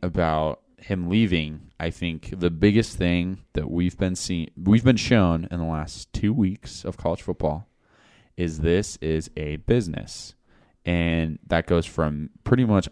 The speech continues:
all the coaching levels. And I know now we have college athletes able to make money off their name, image, and likeness, which I think is great. And it points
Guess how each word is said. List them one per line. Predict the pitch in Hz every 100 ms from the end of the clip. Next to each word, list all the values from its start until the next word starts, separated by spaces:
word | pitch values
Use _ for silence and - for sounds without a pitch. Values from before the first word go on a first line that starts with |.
| -
all | 101 117 113
the | 90
coaching | - 101 - 80
levels. | 78 76 78 76
And | 78
I | 78
know | 80 80
now | 82 82
we | 85 82
have | 80 78 - -
college | 92 82
athletes | 82 78 85 -
able | 82 82
to |
make | 82 78 - - - - -
money | 104 104
off | 95 -
their | 87
name, | 85 82
image, | 80 76
and | 82
likeness, | 95 117 113
which | 87
I | 85
think | 80 80
is | 82
great. | 80 85 82 101 -
And | 90
it | 90 -
points | 101 95 87 - -